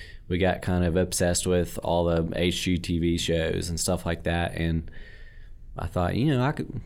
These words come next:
I could probably figure that out. So we just jumped into it. A few years ago, we bought a place of our own in South Highland on Fairview. Um, so if you ever go on the nine hundred block of Fairview,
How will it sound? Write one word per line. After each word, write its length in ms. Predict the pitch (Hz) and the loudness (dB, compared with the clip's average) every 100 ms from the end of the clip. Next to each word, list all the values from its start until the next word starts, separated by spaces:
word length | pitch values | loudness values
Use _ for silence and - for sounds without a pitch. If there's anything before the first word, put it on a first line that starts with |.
| - - | -10 -8
I 120 | - 139 | -4 -2
could 180 | 127 | -2
probably 280 | - 87 80 | 2 2 2
figure 260 | 76 80 80 | 2 0 2
that 140 | 78 | 2
out. 300 | 73 90 - - | 0 -2 -4 -8
So 460 | - 92 87 85 85 | 0 2 4 4 4
we 220 | 92 90 82 - - - - | 2 0 -4 -10 -12 -12 -4
just 320 | 87 85 - | -2 0 -2
jumped 320 | 87 92 90 | 0 2 4
into 280 | 98 95 104 101 | 2 2 4 4
it. 60 | |
A 60 | - | 2
few 180 | - 101 | 0 2
years 280 | 98 120 110 | 4 4 4
ago, 300 | 90 92 87 | 4 6 6
we 100 | 92 | 6
bought 260 | 90 90 | 4 4
a 40 | 87 | 4
place 340 | - 92 - | 4 2 4
of 80 | 85 | 2
our 180 | 85 80 | 4 4
own 280 | 92 98 | 4 4
in 100 | 92 | 4
South 240 | 82 90 90 | 2 2 2
Highland 540 | 90 87 85 85 82 - - - - | 2 4 4 2 -2 -8 -14 -14 -8
on 160 | - 80 | -2 -2
Fairview. 760 | - 101 101 82 82 82 80 90 - - | 2 4 4 4 2 2 0 -4 -10 -4
Um, 540 | 85 85 82 85 85 - - - - | 0 0 0 -2 -6 -14 -16 -18 -14
so 400 | - 98 87 82 - - - - | -2 2 2 2 -4 -12 -16 -16
if 80 | - | 0
you 100 | 107 | 4
ever 120 | 107 101 | 6 6
go 340 | 101 101 101 | 6 8 8
on 100 | 95 | 6
the 280 | 90 85 82 87 | 4 4 2 -2
nine 320 | - 95 95 98 | -2 2 2 2
hundred 240 | 98 95 | 4 4
block 300 | 92 92 90 | 4 4 4
of 100 | 85 | 0
Fairview, 720 | - 95 90 85 82 82 92 | 0 2 4 4 2 2 -2